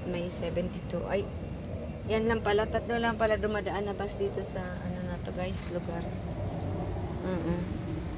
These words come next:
Tatlo lang. Ulubi, ah. <laughs> Hindi kasi, ah, napakalayo nito sa downtown.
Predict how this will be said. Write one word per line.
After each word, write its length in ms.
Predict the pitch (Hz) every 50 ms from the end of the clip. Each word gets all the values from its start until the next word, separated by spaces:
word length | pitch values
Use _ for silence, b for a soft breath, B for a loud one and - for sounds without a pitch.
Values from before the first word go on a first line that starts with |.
| - - - - - - 165 - - 160 170 - - - -
Tatlo 300 | - 220 202 - 190 190
lang. 240 | 185 180 175 170 170 175 175 175 170 - - - - - - - - - - - - - - - - - - - - - - - - - - - - - - - - - - - 190
Ulubi, 400 | 196 196 196 190 180 170 190 190
ah. 160 | 185 180 165
<laughs> 680 | 165 190 208 208 226 - - - - - - - - - -
Hindi 100 | 226 285 294
kasi, 160 | 330 - 415
ah, 160 | - - - - -
napakalayo 640 | 262 277 - 285 285 294 294 285 277 285 269 208 240
nito 240 | 262 262 226 240 262
sa 160 | - 262 233
downtown. 520 | 214 208 202 202 202 196 190 190 190 190